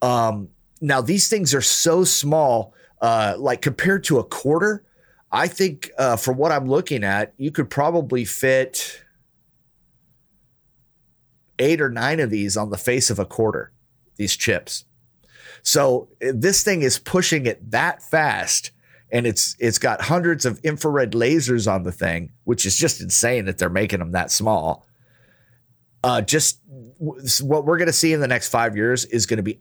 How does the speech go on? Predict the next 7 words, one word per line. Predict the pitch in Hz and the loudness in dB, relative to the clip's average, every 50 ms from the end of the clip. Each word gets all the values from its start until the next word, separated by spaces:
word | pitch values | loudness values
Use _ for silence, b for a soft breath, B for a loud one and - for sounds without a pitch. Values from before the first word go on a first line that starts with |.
| _ - | _ -4
absolutely | 117 120 120 104 101 - - - 113 107 107 92 98 101 92 | -2 -2 -2 -4 -4 -4 -2 0 2 2 2 2 2 0 0
as | 90 92 85 | 0 0 -2
amazing | 87 101 101 101 104 98 98 95 92 92 | -2 0 0 0 2 0 0 -2 -2 -2
as | 87 85 - | -4 -4 -2
far | - 113 101 95 92 | -2 0 0 0 0
as | 90 92 90 85 - - | 0 0 -2 -2 -4 -4
the, | - 98 90 87 85 87 85 | -4 -4 -4 -4 -4 -6 -8